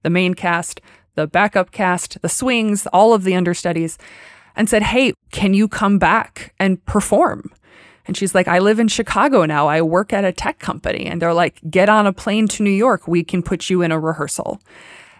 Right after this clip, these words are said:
And she flew back to New York. She had one rehearsal and ended up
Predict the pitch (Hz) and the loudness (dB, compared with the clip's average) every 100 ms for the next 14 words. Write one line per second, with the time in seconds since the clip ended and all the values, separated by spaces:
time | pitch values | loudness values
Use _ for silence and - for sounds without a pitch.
0 | _ 208 - 208 - 214 214 240 220 233 | _ -4 0 0 0 0 2 2 2 0
1 | - 220 208 190 180 - 170 160 165 180 | -4 -6 -2 0 -2 0 -2 0 0 0
2 | 202 226 226 202 185 - 160 156 180 175 | 0 0 -6 -6 -6 -2 -2 0 -2 -2
3 | 180 175 180 165 | -2 0 0 -2